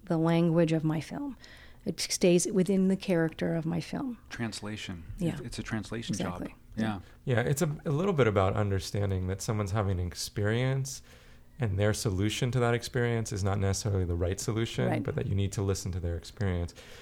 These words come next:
Speaker 3: I always think about the radio show This American Life because I think one of the things that I know that their, like, editorial team does, which I think is really fascinating, is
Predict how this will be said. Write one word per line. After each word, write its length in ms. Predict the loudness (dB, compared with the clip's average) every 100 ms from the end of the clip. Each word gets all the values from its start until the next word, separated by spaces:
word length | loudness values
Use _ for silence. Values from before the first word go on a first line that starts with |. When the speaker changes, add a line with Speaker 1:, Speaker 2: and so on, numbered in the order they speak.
| -20 0
Speaker 3:
I 80 | 6
always 360 | 8 6 2
think 260 | -4 -2 2
about 240 | 4 4
the 380 | 4 4 4 2
radio 300 | 2 2 2
show 320 | 0 0 0 0
This 180 | -2
American 380 | -2 -2 -2 -2
Life 420 | 0 0 0 -4 -8
because 240 | -4 0 2
I 100 | 2
think 240 | 0 0
one 140 | 2
of 140 | 2 0 -8 -20 -20 -20 -8
the 60 | -2
things 260 | 0 2
that 100 | 2
I 100 | 2
know 180 | 2 2
that 120 | 0 -4 -10
their, 560 | -2 0 2 0 -2 -6 -16 -12
like, 160 | -6 -4
editorial 520 | -2 -4 -4 -2 -2
team 280 | -2 -6 -4
does, 280 | 0 0 0
which 100 | -4
I 60 |
think 140 | -4 -4
is 100 | -4
really 160 | -4
fascinating, 580 | -2 -2 -2 -4 -4 -2
is 160 | -4